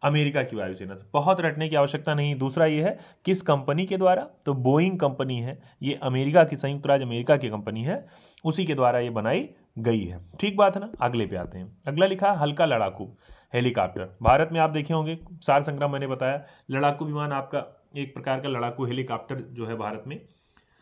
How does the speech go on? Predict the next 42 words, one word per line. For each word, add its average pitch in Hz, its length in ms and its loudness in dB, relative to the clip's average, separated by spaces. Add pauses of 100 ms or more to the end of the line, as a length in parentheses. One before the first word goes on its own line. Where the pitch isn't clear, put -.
(1040)
<clears throat> 135 240 4
परीक्षण 143 420 2
किया 147 220 4
गया, 143 240 0 (280)
और 139 220 -4
ये 151 240 0
आपका 143 360 2
क्या 143 200 2
है 185 180 0 (480)
यहाँ 92 440 -6 (160)
इसका 147 240 2
नाम 156 200 2
रखा 147 240 2
गया 151 180 0
है 185 80 4
प्रचंड। 98 420 -4 (140)
यहाँ 147 180 2
याद 160 200 4
करे 151 180 -2
रहिएगा, 143 340 0
किसके 160 360 -4
द्वारा? 165 260 4
तो 185 100 -6
भारतीय 123 400 2
सेना 110 260 -4
के 156 120 -8
द्वारा। 165 280 -2 (600)
नाम 151 360 8
है 170 80 4
इसका 165 220 2
प्रचंड। 151 480 0
ये 131 140 -2
क्या 156 200 4
करेगा? 160 320 -2
सत्तर 156 320 0
मिलीमीटर 147 460 0
रॉकेट 127 380 2
और 139 180 6
बीस 147 320 -4
मिलीमीटर 135 380 -4
बुर्ज 131 300 -2
गन 113 300 0